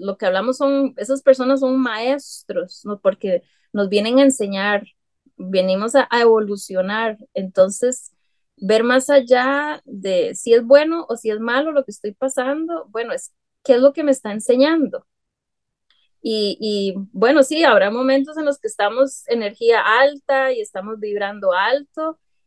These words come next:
y vendrá momentos en los que, bueno, bajamos un poquito, pero creo que hay que ir, bueno, surfeando la ola, ¿verdad? Es como parte de, de ese balance, ¿no?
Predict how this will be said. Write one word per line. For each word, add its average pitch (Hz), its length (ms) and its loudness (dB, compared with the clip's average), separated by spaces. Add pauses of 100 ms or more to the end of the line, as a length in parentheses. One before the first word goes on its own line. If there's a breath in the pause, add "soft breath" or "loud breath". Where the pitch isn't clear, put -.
y 240 140 0
vendrá 202 360 0
momentos 247 520 -4
en 294 140 -2
los 247 180 -2
que, - 120 -8
bueno, 247 280 0
bajamos 196 720 -6 (420)
un 208 160 -4
poquito, - 600 0 (920)
pero 220 200 2
creo 220 220 4
que 277 80 6
hay 269 140 8
que 277 120 -4 (100)
ir, 269 160 -8 (120)
bueno, 277 300 0
surfeando 214 600 -2
la 233 180 2
ola, 240 420 4 (100)
¿verdad? 196 640 -4
Es - 180 -6
como 214 480 -8 (720)
parte 208 360 0
de, 233 360 4
de 196 240 -2
ese 214 200 -2
balance, 214 600 -4
¿no? 185 340 -10